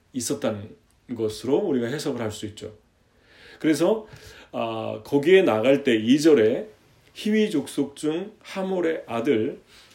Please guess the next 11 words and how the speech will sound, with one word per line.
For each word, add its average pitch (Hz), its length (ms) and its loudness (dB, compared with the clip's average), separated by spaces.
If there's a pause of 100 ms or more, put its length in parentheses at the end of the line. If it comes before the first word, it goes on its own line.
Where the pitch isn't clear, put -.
(100)
그 - 220 -8
땅의 127 320 2
추장 175 420 -2
세겜이 117 760 -2
그를 135 340 0
보고 117 320 -4
끌어들여 143 560 -2
강간하여 110 720 -6
욕되게 117 400 -2
했다 104 560 -6
그랬는데, 107 560 -6